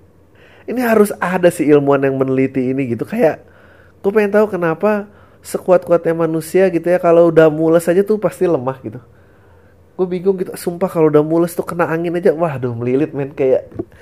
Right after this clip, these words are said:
<laughs> kayak, aduh kena angin semir, dipusar gitu rasanya, ya ampun, ini motor kalau nggak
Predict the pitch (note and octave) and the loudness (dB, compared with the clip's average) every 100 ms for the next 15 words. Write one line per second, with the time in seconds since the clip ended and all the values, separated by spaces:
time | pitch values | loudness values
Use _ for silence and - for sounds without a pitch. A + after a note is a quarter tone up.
0 | - - - F#3+ - - A5 - F4 - | -20 -20 -4 -4 -4 -16 -14 -6 -2 -4
1 | - - - - - - - - - - | -6 -20 -20 -20 -20 -18 -18 -20 -20 -4
2 | A3 G#3+ G3+ F#3+ C#3 F3 F#3+ F#3+ G3 F#3 | 0 2 0 -4 -2 -4 -4 -8 -8 -8
3 | E3+ F3+ F3+ E3 D#3+ E3 - F#3+ F#3+ F#3+ | -6 -6 -6 -8 -8 -12 -12 -10 -6 -4
4 | F3 G3+ F3 C#3 D3 D3+ D#3+ C#3+ D3 D#3+ | -4 -2 -2 0 -2 -2 -8 -6 -8 -6
5 | D3+ D3 D#3+ - B2 B2+ C3 B2+ A#2+ | -4 -2 -4 -4 -2 0 0 0 -2